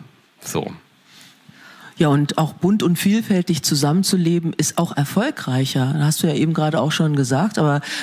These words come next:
Speaker 2: we-, wenn man jetzt mal, ähm, die Homophoben und die Rassisten anschaut, die versuchen ja der Gesellschaft immer einzureden, „Ja, also wenn das jetzt bunt und vielfältig ist, dann, ähm,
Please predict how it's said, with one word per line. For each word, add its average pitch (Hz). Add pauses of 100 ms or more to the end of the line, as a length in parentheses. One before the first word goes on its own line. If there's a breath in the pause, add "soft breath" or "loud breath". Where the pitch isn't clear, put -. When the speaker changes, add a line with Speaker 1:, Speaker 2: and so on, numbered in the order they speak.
(160 loud breath)
Speaker 2:
we-, 151
wenn 156
man 156
jetzt 147
mal, 147
ähm, 143
die 147
Homophoben 165
und 151
die 151
Rassisten 147
anschaut, 202 (220 loud breath)
die -
versuchen 180
ja 170
der 156
Gesellschaft 151
immer 156
einzureden, 175 (420 loud breath)
„Ja, 151
also 135
wenn 139
das 139
jetzt -
bunt 143
und 127
vielfältig 185
ist, -
dann, 156
ähm, 139